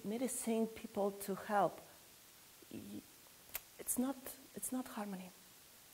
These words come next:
What do you think? What is more harmony? In reality, um, I believe that these two worlds are connected. They should be together.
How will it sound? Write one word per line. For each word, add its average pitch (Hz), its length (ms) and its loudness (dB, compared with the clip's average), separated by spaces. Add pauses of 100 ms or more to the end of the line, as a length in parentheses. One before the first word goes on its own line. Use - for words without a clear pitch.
(120)
What 285 220 2
do 214 80 4
you 160 120 4
think? - 240 -4 (1120)
What 302 160 6
is 285 160 4
more 254 200 12
harmony? 160 440 0 (1400)
In 214 100 4
reality, 277 460 6 (500)
um, 180 880 2 (400)
I 269 140 8
believe 220 380 4
that 190 360 6 (440)
these 262 220 4
two 269 160 0
worlds 233 600 8 (2250)
are 165 80 -10
connected. 175 460 -6 (720)
They 214 120 12
should 247 300 8
be 196 80 8
together. 143 420 0